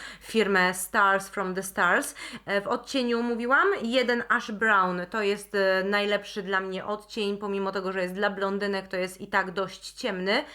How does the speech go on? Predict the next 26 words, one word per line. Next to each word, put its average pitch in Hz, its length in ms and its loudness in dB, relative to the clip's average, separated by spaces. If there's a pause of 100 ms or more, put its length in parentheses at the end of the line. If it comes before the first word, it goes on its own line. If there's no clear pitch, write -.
(340)
więc, 196 500 -2
e, 190 220 2
najbardziej 196 500 2
mi 190 120 -4
pasuje. 208 600 -2 (320)
No 269 120 -2
i 302 100 -2
słuchajcie, 226 460 0
możemy 240 380 0
przejść 254 320 -2
już 247 140 -2
do 233 100 2
makijażu 220 600 0
oka 269 420 2 (300)
i 339 180 -4
zaczynamy 240 800 0 (100)
od 262 300 -6
kredki 196 640 -4
dzisiaj. 196 540 -2 (320)
E, 196 120 -2
będziemy, 226 800 0 (440)
e, 190 40 -8
zaznaczać 226 880 -2
oko 208 480 -2
czarną 220 500 -4
kredką. 247 540 -4